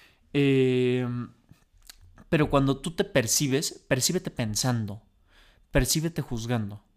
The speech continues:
"Yo estoy pensando que esta chava tiene la nariz tuerta". Entonces, ya con eso, tú, al darte cuenta del, del juicio y cómo va por ahí, ¡fuf! Te separas, ahí te,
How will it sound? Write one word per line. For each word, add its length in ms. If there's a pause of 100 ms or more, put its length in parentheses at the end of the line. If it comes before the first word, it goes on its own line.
(920)
"Yo 560
estoy 420
pensando 720
que 500 (600)
esta 420
chava 420
tiene 300
la 140
nariz 500
tuerta". 320 (400)
Entonces, 580 (380)
ya 240
con 160
eso, 480 (240)
tú, 180
al 200
darte 420
cuenta 520
del, 600
del 220
juicio 420
y 40
cómo 200
va 160
por 160
ahí, 260 (280)
¡fuf! 440 (1120)
Te 120
separas, 760
ahí 160
te, 400